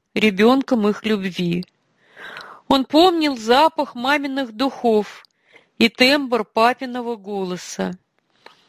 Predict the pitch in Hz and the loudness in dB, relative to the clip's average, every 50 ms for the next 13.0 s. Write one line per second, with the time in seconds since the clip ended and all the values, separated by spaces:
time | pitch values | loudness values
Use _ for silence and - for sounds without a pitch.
0 | _ _ _ - - 220 214 233 254 254 240 240 277 269 247 262 254 254 - - | _ _ _ -2 -2 0 2 2 0 0 2 2 2 4 4 2 2 0 -2 -6
1 | 269 294 330 359 320 - 226 220 196 - - 240 277 294 - - 269 240 - - | -6 -4 -2 -2 -2 -2 -4 -6 -6 -4 -2 0 0 0 0 -2 -4 -4 -4 -6
2 | 233 214 - 220 196 - 214 214 240 262 294 285 269 254 240 208 _ - 190 190 | -10 -10 -10 -12 -8 -4 0 2 2 2 2 -2 -4 -6 -8 -10 _ -14 -14 -10
3 | 190 196 190 185 180 - - - - 185 185 185 _ _ - - - - - - | -4 -2 -2 -2 -2 -4 -8 -8 -8 -8 -8 -8 _ _ -20 -18 -16 -16 -16 -18
4 | - _ - 220 214 - 240 233 233 233 233 220 202 208 214 220 220 214 214 208 | -10 _ -2 -2 0 0 0 2 2 2 2 2 2 2 4 4 4 4 2 0
5 | 214 208 202 202 202 208 202 196 196 190 190 190 185 180 175 180 180 185 185 180 | -2 -6 -6 -8 -10 -10 -8 -6 -4 -2 0 0 0 -2 -4 -6 -6 -8 -10 -14
6 | _ _ _ _ _ _ _ _ _ - - - - - - _ _ _ _ _ | _ _ _ _ _ _ _ _ _ -20 -20 -20 -20 -20 -20 _ _ _ _ _
7 | - 220 254 285 269 - - 349 359 339 294 294 277 - - 269 277 311 339 330 | 4 6 8 8 8 8 6 6 6 4 4 0 -2 -2 -4 -4 -2 -2 0 0
8 | 294 247 - - - - 220 - - - 247 247 247 277 302 302 277 269 262 247 | 0 -2 -4 -6 -8 -8 -8 -8 -6 -6 -4 0 2 4 4 4 4 2 0 0
9 | 214 - 240 233 - 233 226 226 208 208 214 208 185 175 160 - - - 165 160 | 0 -2 -4 -2 0 0 -2 -2 -4 -6 -4 -4 -4 -4 -6 -10 -14 -16 -14 -14
10 | 156 156 165 _ _ _ _ _ _ - - - - - - - _ _ - 220 | -14 -16 -18 _ _ _ _ _ _ -20 -20 -20 -18 -18 -20 -20 _ _ 6 6
11 | 277 349 359 330 320 294 262 262 277 269 277 226 208 233 226 220 214 208 - - | 8 8 6 4 4 2 2 0 -2 -2 -2 -2 0 2 2 2 0 -2 -8 -10
12 | 226 220 208 _ - 233 233 220 214 202 196 - - - 196 185 185 185 185 | -10 -10 -10 _ -6 -2 0 2 2 0 0 -4 -10 -16 -14 -14 -14 -14 -16